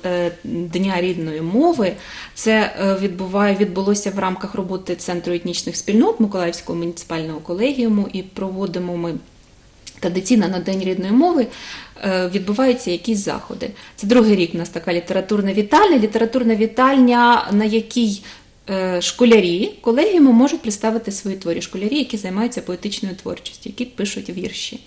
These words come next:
Цього року в-, і, і з-, на лі-, цю літературну вітальню ми запрошуємо зі свого боку, Рада національних товариств Миколаївської області запрошує гостей, щоб на, на цій вітальні лунали вірші не тільки українською чи російською мовами,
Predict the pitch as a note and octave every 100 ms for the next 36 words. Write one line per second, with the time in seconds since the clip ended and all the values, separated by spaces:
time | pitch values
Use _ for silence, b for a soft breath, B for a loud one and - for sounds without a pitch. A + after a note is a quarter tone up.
0 | B B B B - A#3 D#4+ C5 C#4 A3
1 | - - A#3+ - A#3 - - G#3 G3+ F#3+
2 | G#3 A3+ A3+ - - A3+ G3 G#3 G#3 A3
3 | G#3+ G3+ A3+ C#4 G#4 E4+ A3+ C4 A#3+ A3+
4 | C4 - G3 G3 G3+ G3+ G3 F#3 G#4 A3+
5 | G#3 F#3+ F3 - F#3+ F3+ F#3 - A#3+ G#4
6 | D#4+ G3+ A3 G#3+ G#3+ - C4+ G#3+ - -
7 | G#3+ B3 B3 G#3 G3 G3 G3 - - G3+
8 | B B B B - A3 G3+ G3+ G#3 -
9 | - G#3 G#3+ A3 G#3 - - - A#3 G3+
10 | G#3+ C4 F4 D4+ A#3 G#3+ A3 A#3+ B3 A3+
11 | A3 G#3 A3+ - G#3 G#3 G3+ C4+ A#3+ A3+
12 | A3 A3+ C4 C4 - F#3+ F#3 F3+ G3+ G#3
13 | G3+ G3 F#3+ - E3+ F#3+ D4+ D4 G3+